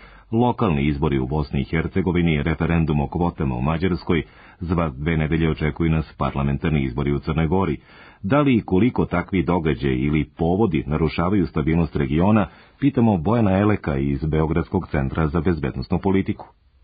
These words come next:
Speaker 2: ja ne bih rekao da sami izbori koji se zaista, i referendumi koji se zaista jesu nagomilali u ovom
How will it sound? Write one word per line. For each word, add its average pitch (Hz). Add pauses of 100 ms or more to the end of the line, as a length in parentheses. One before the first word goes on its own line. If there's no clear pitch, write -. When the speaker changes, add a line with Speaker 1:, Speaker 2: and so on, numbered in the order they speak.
(640)
Speaker 2:
ja 101
ne 110
bih 123
rekao -
da 107
sami 123 (140)
izbori 117 (100)
koji 95
se 101
zaista, 107 (100)
i 110
referendumi 110
koji -
se 98
zaista 101 (100)
jesu 104 (140)
nagomilali 92
u 92
ovom 90